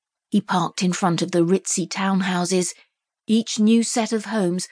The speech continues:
bordered by a pretentiously well-maintained set of palm trees.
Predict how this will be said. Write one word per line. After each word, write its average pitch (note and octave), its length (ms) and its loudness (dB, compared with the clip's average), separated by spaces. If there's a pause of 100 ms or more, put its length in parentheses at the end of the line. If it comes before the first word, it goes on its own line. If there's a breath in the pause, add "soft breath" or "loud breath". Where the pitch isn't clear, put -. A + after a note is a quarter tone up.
(260 soft breath)
bordered F3+ 460 2
by F3 160 0
a F3+ 80 -2
pretentiously F3+ 920 -4
well-maintained G3+ 1000 0
set - 260 -6
of F3+ 160 -6
palm G3 360 0
trees. F#3 500 -4